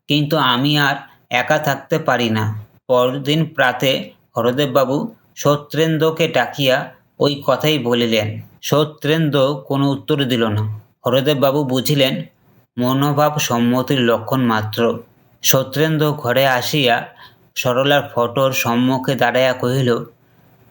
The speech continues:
"শুনেছ সরো, আমার বিয়ে হবে। ফটোগ্রাফ কথা কইতে পারে না,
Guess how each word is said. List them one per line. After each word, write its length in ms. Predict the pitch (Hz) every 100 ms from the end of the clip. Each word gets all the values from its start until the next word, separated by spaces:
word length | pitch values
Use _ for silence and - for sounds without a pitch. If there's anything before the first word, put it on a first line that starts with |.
| _
"শুনেছ 440 | - - 127 139 147
সরো, 500 | 147 156 156 110 - - _ _ _ -
আমার 340 | 117 117 143
বিয়ে 280 | 123 120 135
হবে। 480 | 131 131 113 104 107 - - _ -
ফটোগ্রাফ 460 | 123 139 127 151 151
কথা 240 | 139 127 143
কইতে 360 | 139 127 127
পারে 300 | 139 131 120
না, 320 | 113 107 107